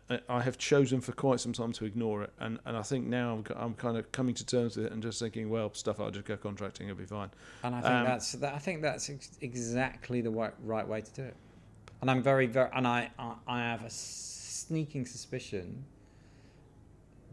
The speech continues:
Speaker 2: that you will probably get where you're going, and I think it'll be the best thing you've ever done.
Speaker 1: Oh, I, I mean, yeah, but worrying about it isn't helping, obviously.
Speaker 2: No,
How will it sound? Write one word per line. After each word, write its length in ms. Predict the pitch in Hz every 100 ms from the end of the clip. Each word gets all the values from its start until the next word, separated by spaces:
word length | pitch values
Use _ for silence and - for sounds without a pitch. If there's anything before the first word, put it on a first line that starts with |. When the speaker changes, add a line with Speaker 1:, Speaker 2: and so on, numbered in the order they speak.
| -
Speaker 2:
that 260 | 117 107
you 200 | 120 117
will 200 | 107 107 104 - - -
probably 600 | 117 113 107 110 107 101 - -
get 240 | 123 104
where 120 | 120 110
you're 140 | 107
going, 380 | 113 110 101 101
and 80 | 101
I 60 |
think 180 | 101 104
it'll 100 | 98
be 80 | 104
the 60 | 95
best 220 | 98 -
thing 100 | 98
you've 100 | 90
ever 100 | 87
done. 180 | 87 85 -
Speaker 1:
Oh, 220 | 110 104 -
I, 60 | - - - - -
I 40 |
mean, 180 | 101 98 120 - -
yeah, 100 | 104 98
but 100 | -
worrying 300 | 131 123 110
about 200 | 104 107
it 60 | 107
isn't 160 | 113
helping, 320 | 117 127 127 143
obviously. 320 | 127 -
Speaker 2:
No, 40 | 110